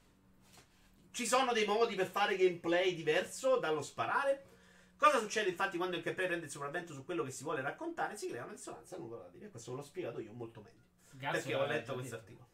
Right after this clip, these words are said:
Speaker 1: Cazzo, l'ha detto dieci anni fa, devo dire che non l'avevo capito all'epoca, e quindi lo ripeto sempre che l'ha detto Cazzo in anticipo, perché c'era arrivato.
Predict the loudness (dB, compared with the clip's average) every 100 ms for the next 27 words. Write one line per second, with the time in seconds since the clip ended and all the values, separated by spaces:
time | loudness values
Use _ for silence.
0 | _ _ _ _ -12 -8 -4 -4 -4 -6
1 | -8 -6 -2 -2 2 0 2 0 0 2
2 | 2 2 2 -2 -4 -4 -4 -4 -6 -6
3 | -6 -8 -4 -4 -2 -4 -4 -8 -8 -8
4 | -8 -10 -10 -4 -4 -6 -14 -16 _ -20
5 | -8 -6 -4 -6 -8 -10 -10 -10 -8 -10
6 | -10 _ -12 -8 -4 -4 -6 -8 -16